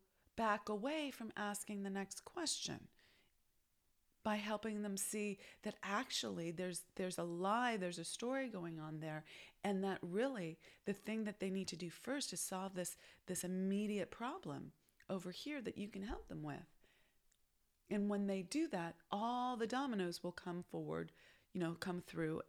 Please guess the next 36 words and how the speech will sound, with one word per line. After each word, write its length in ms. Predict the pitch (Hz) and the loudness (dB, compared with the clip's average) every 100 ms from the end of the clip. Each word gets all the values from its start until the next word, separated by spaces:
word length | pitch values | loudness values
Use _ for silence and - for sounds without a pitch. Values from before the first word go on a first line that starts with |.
| - | -2
and 320 | 175 165 - - | 0 0 -4 -4
their 160 | 160 151 | -4 -2
lives 360 | 143 143 - - | -2 -2 -6 -4
will 160 | 156 | -4
become 380 | - - 151 139 | -4 -6 -6 -2
better. 360 | 196 294 - 131 - - - - _ _ _ _ _ _ - | 2 2 2 -2 -10 -20 -20 -20 _ _ _ _ _ _ 0
But 180 | 175 - | 2 2
you 100 | 180 | 2
just 180 | 185 233 | 2 2
agree 300 | 180 220 240 | 2 2 2
with 220 | 220 - | 2 0
them. 320 | 147 143 180 - _ _ _ - _ _ _ | -4 -4 -8 -14 _ _ _ -20 _ _ _
So 160 | - 208 | 2 4
you're 220 | 190 196 - | 6 4 2
actually 580 | 190 202 214 - 196 190 | 4 6 6 2 -2 -2
not 340 | 175 165 165 - | 0 -2 -4 -6
helping 400 | - 151 147 131 | -4 -4 -4 -8
them. 160 | - - - _ _ _ - | -12 -16 -20 _ _ _ -2
You're 80 | 165 | 0
actually 540 | 165 185 196 - 180 | 2 0 -2 -2 0
not 340 | 170 160 - | 0 0 -2
being 180 | 165 165 - | -4 -4 -4
of 140 | 156 | -4
service 520 | - - 147 135 - - | -4 -4 -6 -6 -8 -8
to 100 | - | -8
them. 180 | - - _ _ _ _ - _ | -8 -10 _ _ _ _ -20 _
You're 120 | 180 | 6
actually 400 | 175 175 - 185 | 6 4 0 0
letting 420 | 160 160 160 175 | 2 4 4 4
them 100 | 160 | 2
stay 400 | 156 - 156 147 - - - _ - | -2 -4 -2 -2 -4 -16 -20 _ 4
in 260 | 190 190 | 6 6
their 180 | 180 165 | 6 4
pattern 420 | 160 - 156 151 | 0 -6 -4 -4
of 160 | 147 - | -6 -8
problem 440 | - 139 - - | -8 -8 -8 -16